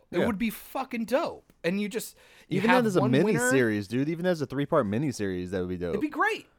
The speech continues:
Speaker 1: It'd be fucking great.
Speaker 2: Um, but that was, like, the cool part. And, but then as you get to the last episode, part two,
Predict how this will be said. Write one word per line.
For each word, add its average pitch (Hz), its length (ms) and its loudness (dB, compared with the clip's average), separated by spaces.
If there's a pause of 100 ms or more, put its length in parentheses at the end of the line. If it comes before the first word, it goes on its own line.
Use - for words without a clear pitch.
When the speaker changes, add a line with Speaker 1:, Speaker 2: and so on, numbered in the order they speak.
Speaker 1:
It'd 185 80 -10
be 226 80 -8
fucking 302 420 -6
great. 117 280 4
Speaker 2:
Um, 92 180 -8 (1000)
but 117 400 2 (140)
that 139 260 0
was, 170 160 0
like, 139 180 2
the 120 120 -2
cool 131 280 -2
part. 104 280 0
And, 120 140 -2
but 113 160 0
then 160 320 0 (140)
as 120 260 0
you 123 60 -4
get 135 220 -4
to - 100 -12
the 131 100 0
last 107 360 0
episode, 104 380 -2
part 101 220 -2
two, 87 300 -6